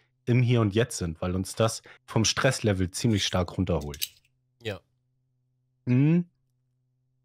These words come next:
Speaker 1: Das, was du noch hast, ist aber radikale Akzeptanz, bezogen auf deine Rationalität. Also du triffst ja anscheinend sehr rationale Entscheidungen, weil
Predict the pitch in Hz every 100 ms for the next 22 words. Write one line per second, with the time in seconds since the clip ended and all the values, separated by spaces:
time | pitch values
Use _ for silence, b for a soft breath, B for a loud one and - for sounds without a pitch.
0 | _ _ _ 127 _ _ _ _ _ _
1 | _ _ _ 113 143 - 185 - 135 127
2 | 127 - 151 226 - - 151 - 147 143
3 | 139 - - 110 - 156 - 151 139 139
4 | - 135 - 151 92 - _ _ _ _
5 | _ _ _ 123 - 151 151 123 - 127
6 | 120 127 - 123 117 104 98 - 113 -
7 | _ _ _ _ _ _ _ _ _ _
8 | _ _ _ - 131 120 120 - 180 202
9 | 175 151 143 143 147 139 127 123 139 156
10 | 190 180 190 185 180 - 170 175 180 156
11 | 131 147 156